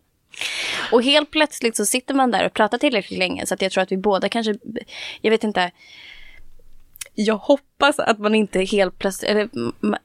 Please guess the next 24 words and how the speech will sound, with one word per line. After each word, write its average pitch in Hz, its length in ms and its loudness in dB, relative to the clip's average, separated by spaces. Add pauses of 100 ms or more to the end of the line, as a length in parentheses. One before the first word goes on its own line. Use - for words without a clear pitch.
(100)
jag 240 160 4
hoppas 269 640 4
på 240 120 0
något 220 200 2
sätt 196 220 -2
att 196 160 -2
i 202 40 -2
slutändan 190 640 0
så 196 120 0
hör 269 240 4
man 226 160 4
inte 185 200 -2
min, 185 340 -2
eh, - 1300 -14
fruktansvärda 175 420 -4
stockholmska. - 680 -4 (300)
Eh, 190 400 2 (120)
och 220 220 0
att 214 120 -2
jag 208 320 4
blir 202 100 -2
tagen 190 480 2
på - 140 0
allvar 208 800 2